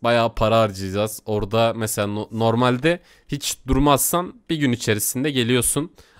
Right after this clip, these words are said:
Ama ben üç dört gün içerisinde giderim. Çünkü mola vermek zorundayım. O kadar yol basmam. Yavaş yavaş gideriz arkadaşlar. Yalnız tek bir sıkıntı var. Benim kız arkadaşım Polonyalı. Ee,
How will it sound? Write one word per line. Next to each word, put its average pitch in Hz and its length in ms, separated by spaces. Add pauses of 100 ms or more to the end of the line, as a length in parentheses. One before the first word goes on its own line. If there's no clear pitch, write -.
Ama 135 260
ben 143 80
üç - 400
dört 131 240
gün 131 100
içerisinde 117 560
giderim. 104 420 (520)
Çünkü 117 260
mola 120 320
vermek 117 320
zorundayım. 110 720
O 107 120
kadar 107 280
yol 104 320
basmam. 107 580 (640)
Yavaş 143 380
yavaş 113 280
gideriz 107 400
arkadaşlar. 95 640 (580)
Yalnız - 240
tek - 340
bir 175 40
sıkıntı 160 560
var. 135 180 (180)
Benim 165 220
kız 156 180
arkadaşım 143 580
Polonyalı. 143 600 (920)
Ee, 110 480